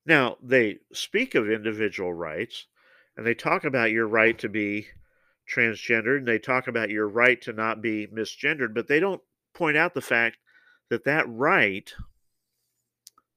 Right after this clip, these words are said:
or your right to health care, your right to an abortion, your right to fill in the blank, education.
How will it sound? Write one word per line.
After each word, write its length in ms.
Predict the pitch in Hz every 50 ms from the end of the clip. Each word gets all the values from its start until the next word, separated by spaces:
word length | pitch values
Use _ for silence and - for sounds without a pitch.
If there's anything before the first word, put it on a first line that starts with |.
| _ _ _ _ _ _ _ -
or 140 | - 131
your 160 | 127 127 131 113
right 240 | 127 127 127 120
to 120 | - 123 104
health 280 | 110 117 110 104 -
care, 260 | - - 113 107 101 98
your 160 | 98 98 95
right 240 | 107 117 120 117 -
to 100 | 123 110
an 60 | 104
abortion, 480 | 95 90 113 117 113 - - 110 98
your 140 | 95 98 95
right 280 | 95 110 117 117 113 - -
to 260 | 131 117 107 101 95 _ _ _ _ _ _ _ _ _
fill 280 | - - 165 151 143 143
in 60 | 127
the 80 | 117
blank, 400 | 95 101 113 147 139 104 78 - _ _ - _ _ _ _ _ _ _ _ _ _ _ _ _ _ _ _ _ _ _ _ _ _ _ _ _ _ _ _ _ _ _ _ _ _ - -
education. 680 | 117 107 104 101 - 127 113 104 98 - 92 85 82